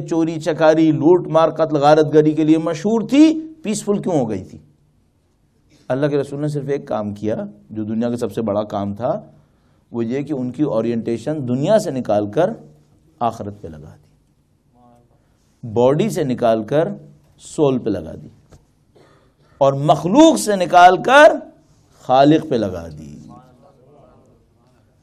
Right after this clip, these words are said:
آپ کی اور میری زندگی میں اگر یہ تین پیرامیٹر صحیح ہو گئے، میں تینوں کو ابھی دہرا دیتا ہوں۔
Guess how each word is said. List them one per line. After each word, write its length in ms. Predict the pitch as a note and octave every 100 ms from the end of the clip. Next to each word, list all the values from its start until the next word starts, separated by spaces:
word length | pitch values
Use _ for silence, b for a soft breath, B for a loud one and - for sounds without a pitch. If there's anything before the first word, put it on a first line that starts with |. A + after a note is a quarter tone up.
| _
آپ 360 | B2 C#3+ E3+ G#3+
کی 60 | E3
اور 140 | D#3
میری 300 | C3 C#3 G3+
زندگی 500 | C#3+ C3 A#2+ A#2 B2+
میں 140 | C3+ D#3+ C#3
اگر 240 | C#3+ D#3
یہ 160 | D3+ D#3 D#3
تین 340 | F#3+ D4+ C#4 G#3+
پیرامیٹر 560 | E3+ E3 D3+ D3 D#3+
صحیح 340 | D3+ - C#3+ B2
ہو 260 | A2+ A#2+
گئے، 240 | F#2+ D2+ - _ _ _ _ _ _ _ _
میں 120 | A2+ A2+
تینوں 260 | C3 C3+
کو 100 | C3
ابھی 140 | A#2+ B2+
دہرا 300 | A#2 G2+ G#2
دیتا 220 | A#2
ہوں۔ 80 | D3